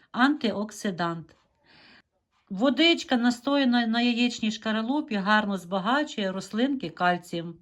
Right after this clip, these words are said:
у природній формі. Лушпиня цибулі збагачує мікро- та макроелементами.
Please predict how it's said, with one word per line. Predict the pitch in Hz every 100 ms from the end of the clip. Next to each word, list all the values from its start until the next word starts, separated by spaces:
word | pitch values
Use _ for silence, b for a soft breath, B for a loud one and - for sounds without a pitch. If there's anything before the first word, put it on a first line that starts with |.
| -
у | 214
природній | 175 196 190 277 247 170
формі. | - 180 180 165 - _ _ _ _ b b b b b b b b b
Лушпиня | 220 247 - 302 262 247
цибулі | - 220 214 330 320 180 - b b b _ _ -
збагачує | 180 190 214 262 330 - 208
мікро- | 196 240 339 226
та | - 185
макроелементами. | 202 254 - 175 165 165 160 160 160 170